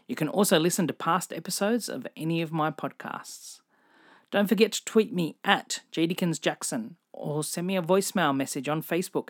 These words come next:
at Travelosophy Podcast. You know it gets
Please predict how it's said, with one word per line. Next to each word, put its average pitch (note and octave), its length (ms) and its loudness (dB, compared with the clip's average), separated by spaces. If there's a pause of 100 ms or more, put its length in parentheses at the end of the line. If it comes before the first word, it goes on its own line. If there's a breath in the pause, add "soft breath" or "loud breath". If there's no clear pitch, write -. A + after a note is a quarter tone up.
at - 320 -2 (400 soft breath)
Travelosophy D3+ 720 -2
Podcast. - 680 -8 (600 soft breath)
You E3+ 80 -8
know G3+ 140 2
it F3+ 80 2
gets D#3+ 160 0